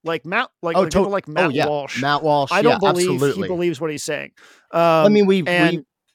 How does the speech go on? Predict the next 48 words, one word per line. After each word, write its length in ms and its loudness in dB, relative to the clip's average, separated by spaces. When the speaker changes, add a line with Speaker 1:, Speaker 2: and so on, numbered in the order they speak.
Speaker 2:
Tucker 260 -4
Carlson, 400 -2
uh, 40 -2
they're 200 2
all 160 4
on 180 0
record 400 -2
now, 220 -4
Speaker 1:
Car-, 120 0
Speaker 2:
thanks 140 2
Speaker 1:
oh, 40 4
yeah, 80 4
Speaker 2:
to 80 -8
the, 340 -6
Speaker 1:
exactly. 320 -2
Speaker 2:
I 40 0
mean, 180 -6
none 180 2
of 80 0
Speaker 1:
Yeah. 60 -2
Speaker 2:
these 140 -4
guys 220 0
believe 420 -4
this 140 -12
shit. 300 -14
Like, 320 -12
Speaker 1:
But 220 -2
Speaker 2:
I 100 4
Speaker 1:
the, 60 6
Speaker 2:
totally 320 2
Speaker 1:
but, 100 2
but 60 -2
Speaker 2:
agree. 120 0
Speaker 1:
the, 40 -6
like 220 -4
you 80 -8
said, 400 0
when 160 -2
you're 140 -2
calling 460 -2
for, 320 -10
like, 220 -2
when 160 2
you're, 160 -2
when, 260 -4
when 260 -8
the 380 -12
results 840 -2